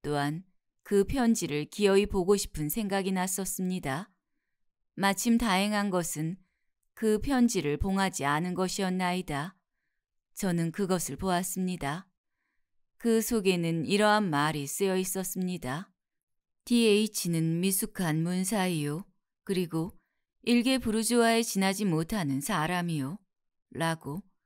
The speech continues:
누님, 저는 손이 떨리었나이다. 그리고 그 편지를 다시 그 자리에 놓고 그대로 바깥으로 뛰어나왔습니다. 그리고 길거리로 걸어오며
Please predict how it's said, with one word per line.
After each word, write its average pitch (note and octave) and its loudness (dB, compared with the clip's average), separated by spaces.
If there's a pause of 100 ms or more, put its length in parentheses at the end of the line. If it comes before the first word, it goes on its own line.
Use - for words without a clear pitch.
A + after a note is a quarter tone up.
(360)
누님, F3+ 0 (680)
저는 A#3+ 6
손이 C#4 4
떨리었나이다. A3+ 2 (640)
그리고 E3+ 0
그 A3 0
편지를 G#3 0
다시 G3+ -4
그 G#3+ -2
자리에 F#3+ -2
놓고 F3+ -6 (640)
그대로 E3+ 0
바깥으로 G3 -2
뛰어나왔습니다. F3+ -2 (880)
그리고 B3 2
길거리로 G#3 2
걸어오며 F#3 0